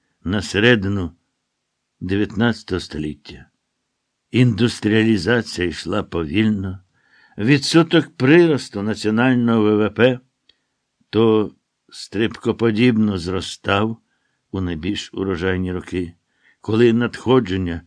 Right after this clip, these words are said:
від продажу хліба за кордон наповнювали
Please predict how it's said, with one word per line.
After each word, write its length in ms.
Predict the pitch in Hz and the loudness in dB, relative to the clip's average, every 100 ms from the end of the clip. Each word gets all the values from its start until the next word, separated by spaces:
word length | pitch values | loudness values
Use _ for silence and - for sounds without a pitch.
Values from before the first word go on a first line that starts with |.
| _ _ | _ _
від 240 | 101 120 - | -2 -2 -2
продажу 560 | 113 131 120 120 117 | 2 4 4 2 0
хліба 520 | 113 - 113 135 120 | -4 -4 0 2 2
за 180 | 104 104 | 0 -2
кордон 640 | 98 98 90 90 87 80 82 _ _ _ _ | -4 -4 -4 -6 -8 -12 -16 _ _ _ _
наповнювали 1040 | - 135 127 - 160 160 143 110 104 95 90 | 0 2 2 4 6 6 4 2 0 0 -4